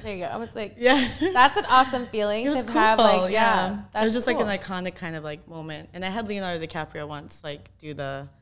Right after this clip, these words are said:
Speaker 2: the thing to me. I thought that was kinda cool.
Speaker 1: That's cool.
Speaker 2: Yeah. I mean, like, little moments. And then, of course, like,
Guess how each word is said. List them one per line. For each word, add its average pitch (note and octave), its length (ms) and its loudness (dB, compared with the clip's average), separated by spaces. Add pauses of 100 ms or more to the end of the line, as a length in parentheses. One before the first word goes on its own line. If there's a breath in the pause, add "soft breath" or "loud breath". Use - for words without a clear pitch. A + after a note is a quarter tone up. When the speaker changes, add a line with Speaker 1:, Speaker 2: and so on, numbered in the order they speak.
(520)
Speaker 2:
the D#3+ 100 -12
thing D3 280 -10
to - 160 -20
me. C#3 240 -12
I D#3 60 -16
thought - 160 -16
that - 120 -14
was - 120 -14
kinda - 220 -16
cool. - 200 -14
Speaker 1:
That's - 300 -8
cool. F#3+ 500 -8
Speaker 2:
Yeah. C#2 440 -12 (180)
I G3+ 80 -4
mean, A#3 160 -2
like, A3+ 180 -2
little F#3 200 -4
moments. E3 420 -8
And F3+ 80 -8
then, E3+ 240 -6
of - 180 -12
course, E3+ 260 -6
like, D#3 140 -8